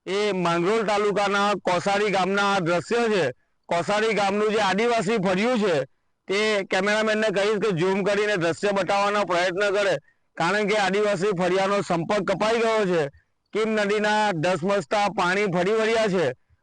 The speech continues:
અને દર ચોમાસામાં આ આદિવાસી ફળિયું ગામથી સંપર્ક કપાઈ જતો હોય છે. સ્થાનિક લોકો હેરાન પરેશાન થઈ જતા હોય છે. ત્યારે આ હાલ જે રીતે લોકો છે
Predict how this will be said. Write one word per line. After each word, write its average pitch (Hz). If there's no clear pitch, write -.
અને 180
દર 233
ચોમાસામાં 202
આ 190
આદિવાસી 202
ફળિયું 202
ગામથી 190
સંપર્ક 196
કપાઈ 196
જતો 202
હોય 240
છે. 175
સ્થાનિક 196
લોકો 214
હેરાન 202
પરેશાન 208
થઈ 202
જતા 214
હોય 226
છે. 175
ત્યારે 185
આ 196
હાલ 202
જે 202
રીતે 220
લોકો 190
છે 190